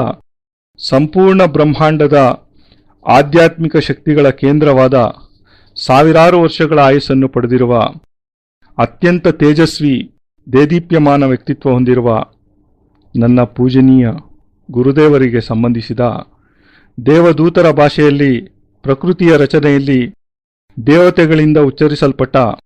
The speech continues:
ಆ ದಿವ್ಯ ಶ್ಲೋಕಗಳನ್ನು ನನ್ನ ಶಿಷ್ಯರೆದುರು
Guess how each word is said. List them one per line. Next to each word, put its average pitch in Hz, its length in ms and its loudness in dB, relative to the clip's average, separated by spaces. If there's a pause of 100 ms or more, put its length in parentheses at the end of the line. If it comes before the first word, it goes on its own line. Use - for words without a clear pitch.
(600)
ಆ 151 240 4
ದಿವ್ಯ 160 360 0
ಶ್ಲೋಕಗಳನ್ನು 143 760 0 (920)
ನನ್ನ 147 260 2
ಶಿಷ್ಯರೆದುರು 147 800 0